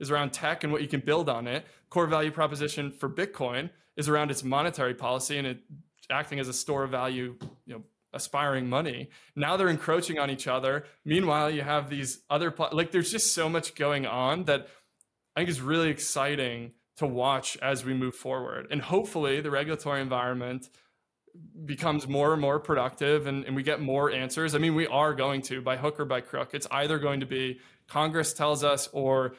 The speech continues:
judges and lawyers figure this stuff out. And maybe it takes another five years plus, uh, or maybe it's sooner. I'm hopeful it's sooner. But you have all this stuff going on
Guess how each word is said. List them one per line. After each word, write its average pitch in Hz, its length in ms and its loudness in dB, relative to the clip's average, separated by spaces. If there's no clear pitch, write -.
judges 143 400 0
and 127 140 0
lawyers 127 640 0
figure 135 340 0
this 123 180 -2
stuff 127 300 -4
out. 120 340 -6
And 127 260 -2
maybe 147 300 0
it 147 80 -2
takes 151 280 -2
another 143 280 0
five 131 340 0
years 135 440 0
plus, 139 500 0
uh, 123 240 -2
or 135 140 2
maybe 131 280 -2
it's 135 160 -4
sooner. 131 480 -2
I'm 127 140 -6
hopeful 139 320 -4
it's 127 160 -4
sooner. 143 440 -6
But - 220 -2
you 139 100 0
have 143 120 0
all 147 220 4
this 151 200 2
stuff - 280 -2
going 147 240 0
on 135 340 -2